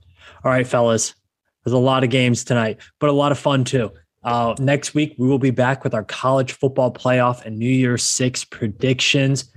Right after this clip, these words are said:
Will we continue to ride with Cincinnati? Does Georgia lose back-to-back? And then some other fun college football, non-college football playoff games, some New Year's Six games. Uh, Pitt, Michigan State will be a fun one. Ole Miss,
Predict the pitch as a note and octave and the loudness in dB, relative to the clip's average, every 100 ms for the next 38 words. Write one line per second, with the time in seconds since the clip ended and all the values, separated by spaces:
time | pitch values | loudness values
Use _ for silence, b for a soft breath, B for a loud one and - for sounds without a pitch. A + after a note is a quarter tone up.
0 | b - G2+ B2 C3+ C3+ C3+ C#3+ B2 C#3+ | b -14 -2 2 4 2 0 0 0 2
1 | C3 B2+ B2+ A2+ G2+ A#2+ A#2+ B2 B2+ A2 | 2 2 2 0 2 2 2 2 0 -2
2 | b b B2 B2+ - C#3 C3 - A#2 A#2+ | b b 0 0 2 0 -2 -2 0 0
3 | A#2+ B2 A#2+ _ _ _ _ _ - A#2+ | 0 0 -4 _ _ _ _ _ -2 0
4 | - C#3 C3 B2+ A2+ B2+ B2+ A2 - A#2+ | 2 2 2 2 2 2 2 0 -4 -4
5 | B2 - A#2 G#2 A#2 A#2 A#2 B2 A#2+ B2+ | -4 -4 -4 0 0 0 -2 -2 0 0
6 | A#2 A2+ - B2 A2 G#2 _ _ _ _ | 2 0 0 -2 -2 -4 _ _ _ _
7 | - A#2+ A#2 G2+ - A2+ - A2+ G#2 G2+ | -4 0 0 0 0 -2 0 2 2 0
8 | - - B2+ D3+ D#3 D3 C3 G#2+ G#2+ A#2+ | -4 -2 2 2 2 0 0 0 0 0
9 | A2 G2+ - G#2+ G#2 G#2+ A2+ G#2+ G2+ - | 0 -2 -4 -6 -4 0 2 2 0 0
10 | G#2+ - A2+ G#2 G2 - b _ - G#2 | 0 -2 -2 -4 -6 -8 b _ -10 -8
11 | - - A#2 A2+ - G#2 G2+ - G#2 G2 | -2 0 2 0 0 -2 -2 0 0 0
12 | G2 G#2+ G2+ - G#2+ G2+ G2+ G2+ G2+ _ | -2 -2 -4 -2 -2 0 -2 -4 -8 _
13 | _ _ _ _ - A#2 A#2 A2 A2+ G#2+ | _ _ _ _ -2 2 4 4 2 2
14 | - | 0